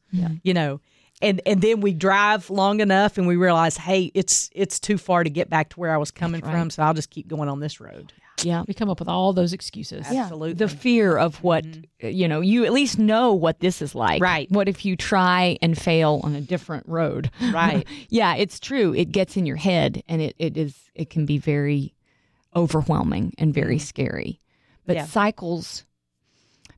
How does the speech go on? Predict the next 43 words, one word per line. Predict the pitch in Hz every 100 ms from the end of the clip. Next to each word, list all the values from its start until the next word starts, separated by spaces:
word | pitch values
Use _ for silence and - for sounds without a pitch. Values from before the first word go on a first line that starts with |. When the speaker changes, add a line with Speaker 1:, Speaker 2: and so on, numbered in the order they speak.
| -
Speaker 1:
there's | 214 -
something | 254 262 277
about | 269 240 240
a |
cycle. | 190 196 185 - - -
If | 170
you | 214 233
are | 214
in | 202 226
a |
cycle, | - 190 175 139
if | 165 -
I | - 226
am | 226
in | 202
a | 185
cycle, | - 160 156 127 123 - _ _ _ _ _ _ -
there's | 196 180
something | - 226 208 - 180
happening | 170 147 - 139 101
there. | 90 - - _
It's | 185 170
not | 202 185
just | 175 180 -
a |
one-off. | 170 175 131 101 - - -
Speaker 2:
Mm. | 165 143 -
Speaker 1:
If | 180 185
it's | 190
happening | 185 180 190 175 -
over | 185 185 196
and | 151 180
over | 151 170 180
and | 165
over | 151 143
again, | 147 156 147
there's | 147
Speaker 2:
Yeah. | 175
Speaker 1:
a | 147
reason | 175 180 160 151
for | 160 139
it. | - -
Speaker 3:
Yeah. | 156